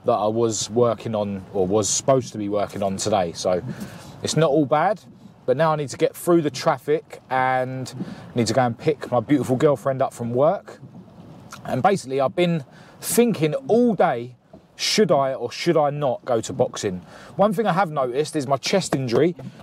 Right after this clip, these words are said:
when I hit it, it doesn't hurt anymore. So that's definitely pretty much fully healed up. But yeah, my foot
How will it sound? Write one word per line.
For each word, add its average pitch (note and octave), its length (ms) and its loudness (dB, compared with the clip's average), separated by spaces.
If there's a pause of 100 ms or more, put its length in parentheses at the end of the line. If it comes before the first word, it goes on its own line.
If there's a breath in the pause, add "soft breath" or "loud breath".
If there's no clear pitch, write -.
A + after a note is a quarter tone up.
(260 loud breath)
when E3 80 4
I F3+ 80 4
hit F3 220 0
it, C3+ 200 -2 (280)
it B2+ 100 2
doesn't D3 280 0
hurt D3 220 0
anymore. G2+ 400 -8
So B2 320 0 (480 loud breath)
that's - 460 -2 (140)
definitely C3 580 -2 (160)
pretty C#3 180 2
much C3 220 0
fully B2+ 300 2
healed G#2+ 260 2
up. B2+ 180 0 (160)
But C3 120 2
yeah, C#3 180 4
my C3+ 160 -2
foot D#3 360 0